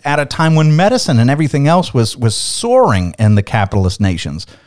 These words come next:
So it's, it's just crazy to claim that communism, and, and what, well, what you'll find is, you know, all those nations that we listed, they just never did it right.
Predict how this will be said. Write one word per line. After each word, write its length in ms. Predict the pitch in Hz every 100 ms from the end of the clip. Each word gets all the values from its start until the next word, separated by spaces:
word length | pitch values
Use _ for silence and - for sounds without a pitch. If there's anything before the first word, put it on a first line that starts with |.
| _ _ _ _ _
So 160 | - 202
it's, 140 | 202
it's 180 | 208 -
just 260 | 214 -
crazy 800 | - - 190 233 233 160 98 95 - -
to 140 | 131
claim 640 | - - 156 107 92 90 92 _ _ _ _ _ 113
that 120 | 117
communism, 680 | - 170 160 107 85 80 82
and, 140 | 135 -
and 160 | 139 143
what, 180 | 185 143
well, 220 | 120 123
what 260 | 139 165
you'll 100 | 120
find 400 | 107 160 139 104
is, 200 | 92 92
you 100 | 110
know, 120 | 107 107
all 100 | 117
those 200 | 104 101
nations 680 | 110 113 113 - 90 80 104
that 160 | 101
we 140 | 101 95
listed, 460 | 98 - 117 117 - _ _ _ _ -
they 140 | 120
just 160 | 120 123
never 200 | 123 104
did 180 | 101 78
it 120 | -
right. 240 | 78 -